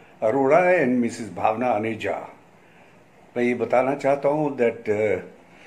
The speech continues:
their foundation called the Anti-Corruption Foundation of India is doing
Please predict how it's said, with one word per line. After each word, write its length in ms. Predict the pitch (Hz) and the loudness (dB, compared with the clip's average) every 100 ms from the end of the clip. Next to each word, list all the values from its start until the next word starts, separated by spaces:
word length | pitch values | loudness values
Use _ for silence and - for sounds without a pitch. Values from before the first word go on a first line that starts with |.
| - - | -20 -2
their 240 | 120 147 | 2 2
foundation 720 | 139 117 110 131 131 120 95 131 - - | 2 0 0 0 0 -2 -4 -8 -12 -18
called 440 | - 113 110 101 90 | -2 2 2 0 -4
the 100 | 104 95 104 - | 0 2 0 -4
Anti-Corruption 1040 | 123 139 160 156 156 165 156 - 185 175 | -6 -6 -10 -4 -2 -2 -4 -4 -2 -2
Foundation 640 | 175 127 131 131 156 135 - | 0 0 0 0 -2 -4 -2
of 220 | 143 - - | -4 -4 -4
India 520 | 160 156 143 131 131 | -2 2 4 4 4
is 280 | 170 139 - - 127 | 0 -2 -4 -8 -4
doing 380 | 143 143 123 | 0 -2 -4